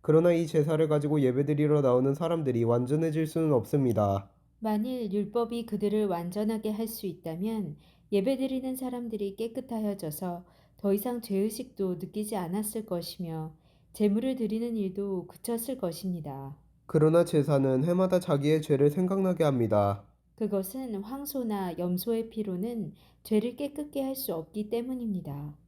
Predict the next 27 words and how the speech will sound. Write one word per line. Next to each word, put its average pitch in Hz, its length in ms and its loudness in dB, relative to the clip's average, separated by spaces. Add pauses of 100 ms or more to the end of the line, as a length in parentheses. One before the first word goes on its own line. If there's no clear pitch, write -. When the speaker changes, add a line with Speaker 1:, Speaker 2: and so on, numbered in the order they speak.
(160)
Speaker 1:
그래서 175 420 4
그리스도께서 156 720 2
세상에 185 380 2
오셨을 143 580 2
때 120 220 8
이렇게 147 300 2
말씀하셨습니다. 123 1200 4 (240)
"하나님께서는 180 800 2
제사와 160 500 4
예물을 139 320 4
원치 131 340 4
않으시고 117 760 0 (200)
나를 151 280 6
위해 151 160 6
한 175 180 2
몸을 185 300 2
예비하셨습니다." 120 1120 2 (220)
Speaker 2:
또한 233 540 -4
태워드리는 262 720 -4
제사인 190 560 -4
번제와 180 800 -4 (320)
죄를 226 320 2
씻는 262 360 -6
제사인 208 480 -4
속죄제도 208 800 -8
기뻐하지 202 520 -4
않으십니다. 170 840 -6